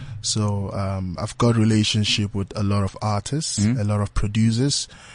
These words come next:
Speaker 1: and, um, I've got, um, I've got knowledge about the music, a certain kind of music. So, for example, if you got an artist that wants to go out, um,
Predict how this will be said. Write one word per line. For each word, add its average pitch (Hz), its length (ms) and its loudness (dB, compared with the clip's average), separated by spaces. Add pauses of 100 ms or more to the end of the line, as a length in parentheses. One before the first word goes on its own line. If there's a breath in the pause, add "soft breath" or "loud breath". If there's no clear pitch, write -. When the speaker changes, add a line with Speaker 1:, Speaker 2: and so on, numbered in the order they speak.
(320 loud breath)
Speaker 1:
and, 104 480 2
um, 104 340 2
I've 104 160 -4
got, - 460 0
um, 101 800 0 (560)
I've 110 240 -6
got 113 180 4
knowledge 110 420 6
about 104 340 2
the 104 60 2
music, 113 580 2 (120)
a 107 60 -2
certain 107 340 2
kind 104 200 0
of 101 80 0
music. 110 540 0 (440 loud breath)
So, - 220 4
for 107 180 4
example, 110 580 4
if 104 200 2
you 113 80 2
got 110 160 4
an 104 140 4
artist 107 500 0
that 104 180 -2
wants 104 260 0
to 104 60 -4
go 104 240 0
out, 123 500 -2
um, 98 440 -2